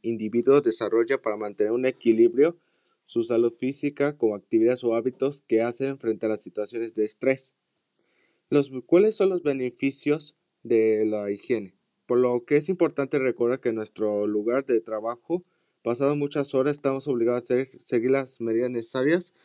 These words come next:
para prevenir accidentes y cuidar la salud. Ahora les quiero platicar los hábitos de higiene personal. Lavarse las,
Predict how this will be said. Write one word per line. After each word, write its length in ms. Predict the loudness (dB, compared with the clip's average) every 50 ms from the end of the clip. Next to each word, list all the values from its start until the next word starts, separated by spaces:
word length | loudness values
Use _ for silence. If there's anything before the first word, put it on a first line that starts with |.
| _ _ _ 0
para 240 | 2 2 2 2
prevenir 320 | 2 2 2 4 4 2 0
accidentes 540 | -2 -2 0 0 0 2 2 0 -2 0 0
y 20 |
cuidar 260 | 0 2 2 2 0 -2
la 120 | -2 -4
salud. 320 | -4 -2 -2 0 -2 -2 -6 _ -20 -20 _ _ _ _ _ _ _ _ _ _ 2
Ahora 220 | 4 4 4 4
les 200 | 4 2 2 0
quiero 280 | 0 0 0 0 0 0
platicar 440 | 0 0 0 0 -2 -2 0 0 0
los 200 | 0 0 0 -2
hábitos 320 | -2 -2 0 0 -2 0
de 80 | 0 -2
higiene 280 | -2 -2 -4 -4 -2
personal. 440 | -4 -6 -8 -8 -12 -20 -20 -20 -20 _ _ _ _ _ _
Lavarse 440 | -2 0 0 2 2 0 -2 0 0
las, 840 | 0 0 0 -2 -6 -8 -12 -12 -14 -16 -16 -18 -18 -20 -20 -20 _